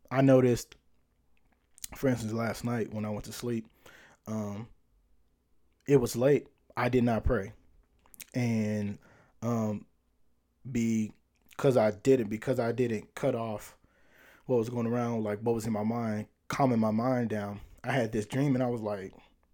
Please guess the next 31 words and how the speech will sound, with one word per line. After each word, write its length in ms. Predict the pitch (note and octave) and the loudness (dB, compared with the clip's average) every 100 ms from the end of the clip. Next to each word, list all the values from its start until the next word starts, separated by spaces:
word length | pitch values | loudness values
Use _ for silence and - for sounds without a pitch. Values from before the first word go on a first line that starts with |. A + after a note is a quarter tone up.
| _ - - | _ -8 4
"Oh 260 | F#3 F3+ B2 | 6 6 4
no, 500 | A2+ C3 A#2 G2+ - | 2 2 2 0 -6
sir." 680 | - - - G3 C#3+ A2 - - - - - - | -12 -4 6 8 6 2 -8 -18 -20 -20 -20 -14
So 160 | - - | -4 0
I 140 | - | 2
think 340 | - G3+ D#3 - - | 2 0 0 -2 4
prayer, 560 | C#3 D#3 B2+ G2+ G#2+ _ _ - | 6 6 4 2 -6 _ _ -4
and 140 | D3 C#3+ | 4 4
if 120 | C3+ | 4
you 80 | D3 | 0
don't 280 | B2 D3+ C3+ | 4 4 4
know 120 | B2+ | 2
how 160 | C3+ | 4
to 80 | C#3 | 2
pray, 240 | - B2+ A2+ | 2 0 0
is, 240 | A#2+ G#2 - | -4 -6 -6
is 280 | A#2+ A2 - | -4 -4 -10
very 320 | A2 B2 B2+ | -4 0 0
simple. 380 | A#2 C#3 C#3 A2+ - | 0 -2 -4 -10 -10
It's 140 | B2 A#2+ | -10 -8
just 200 | A2 - | -8 -8
asking, 440 | A2+ B2 A#2+ B2 - | -6 -6 -4 -6 -6
it's 160 | A#2+ | -6
just 220 | A#2+ A2 | -6 -8
communication 600 | - A2+ B2 C3 B2 B2 | -4 -2 -2 0 -2 -2
with 100 | A#2 | -4
God 340 | A2+ B2 C3 C#3 - - - | -4 -2 -4 -6 -14 -18 -6
and 160 | A#2+ | -6
just 220 | A#2 G#2+ - | -4 -8 -6
asking 400 | A#2+ B2 C3 B2 | -4 -2 -2 -4
him, 280 | A#2 G2+ | -4 -6